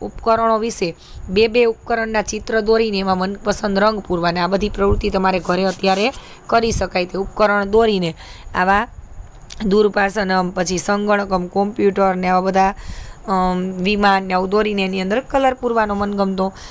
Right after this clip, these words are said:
હવે ત્યાર પછી આપેલું છે અશુદ્ધ વાક્યની સામે ચોકડી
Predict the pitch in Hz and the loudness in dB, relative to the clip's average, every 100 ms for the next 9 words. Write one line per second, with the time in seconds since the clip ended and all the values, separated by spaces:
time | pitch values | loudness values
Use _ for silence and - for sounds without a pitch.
0 | - - 196 214 233 247 247 - 233 - | -10 0 2 4 2 2 -2 0 0 0
1 | 226 214 226 220 220 - 240 226 214 214 | -2 0 -2 0 -2 0 0 2 2 0
2 | 226 214 - 196 196 - 175 - 185 185 | -4 -2 -2 -2 -2 -4 -6 -2 0 0